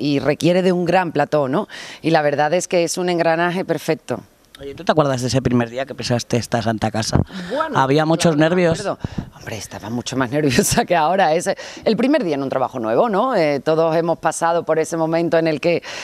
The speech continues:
Speaker 1: llegamos o a una oficina nueva o a un proyecto nuevo, iniciamos algo, ¿no? Pues, eh, la cosita de los nervios,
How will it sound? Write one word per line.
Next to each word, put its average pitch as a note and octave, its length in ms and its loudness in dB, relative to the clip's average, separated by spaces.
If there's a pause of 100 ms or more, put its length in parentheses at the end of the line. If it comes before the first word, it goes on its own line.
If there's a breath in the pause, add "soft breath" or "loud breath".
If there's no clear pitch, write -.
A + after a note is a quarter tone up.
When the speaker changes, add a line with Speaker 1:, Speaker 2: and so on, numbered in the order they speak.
Speaker 1:
llegamos E3+ 460 2
o E3 100 4
a D3+ 240 2
una G#3 220 -2
oficina G#3 400 -2
nueva D#3 460 0 (260 loud breath)
o E3+ 120 4
a E3+ 120 2
un F#3 120 -2
proyecto G3+ 400 2
nuevo, E3 460 2
iniciamos F3 560 -2
algo, F3 260 2
¿no? E3 160 0
Pues, - 220 -2
eh, C3+ 140 0
la B2+ 380 -4
cosita E3 600 -2
de F3 160 2
los E3 220 0
nervios, F#3 580 0